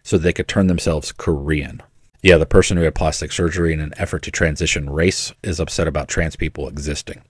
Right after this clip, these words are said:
You really can't make this up. This, coupled with people finding clips of Dylan Mulvaney on The Price is Right, and even in the audience at the Ellen DeGeneres show, has furthered this conspiracy theory that this is all a C I A psyop.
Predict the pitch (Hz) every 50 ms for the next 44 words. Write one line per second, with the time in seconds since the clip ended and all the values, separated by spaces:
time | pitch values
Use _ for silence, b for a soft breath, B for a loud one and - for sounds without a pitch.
0 | _ - 98 95 90 82 95 95 90 87 - - - 80 - 78 78 76 - -
1 | - 71 - - - - - - - - - - - 120 120 - - - 131 -
2 | 123 123 110 101 - - 107 98 - 95 92 - - 92 92 92 85 85 80 -
3 | - 92 82 - - 90 78 76 90 85 85 82 78 78 76 73 78 80 80 80
4 | 80 80 78 76 71 71 - - 80 73 - - 76 - - 104 110 110 104 -
5 | - - 101 90 82 82 98 87 90 87 87 82 82 82 78 - - 87 80 82
6 | 80 78 78 - - - - - - 85 80 76 73 71 82 82 - 113 110 104
7 | 98 92 - - - 92 90 90 82 82 87 82 - - - 117 120 120 117 101
8 | 92 95 92 90 90 - - - 82 - - - 90 90 85 - - 85 80 -
9 | 85 82 82 80 78 78 - 76 - 85 80 - - 76 73 80 73 76 76 -
10 | - - 80 71 71 73 - - - - - - - - 82 73 73 - - -